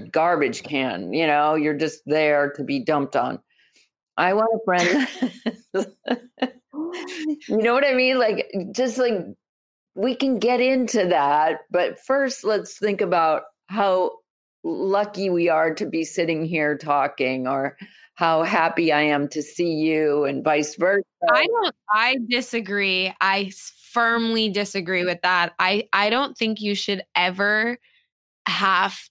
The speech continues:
Speaker 2: to do that, like,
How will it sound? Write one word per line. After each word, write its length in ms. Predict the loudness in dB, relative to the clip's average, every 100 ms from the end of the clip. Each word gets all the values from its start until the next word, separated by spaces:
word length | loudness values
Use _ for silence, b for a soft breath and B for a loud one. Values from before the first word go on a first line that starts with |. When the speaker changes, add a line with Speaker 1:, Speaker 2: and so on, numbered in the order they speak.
| _
Speaker 2:
to 680 | -2 0 2 2 2 0 -2 -8 _ _ -20
do 300 | -6 -2 -2
that, 300 | 2 2 2 0
like, 440 | -2 -2 -6 -20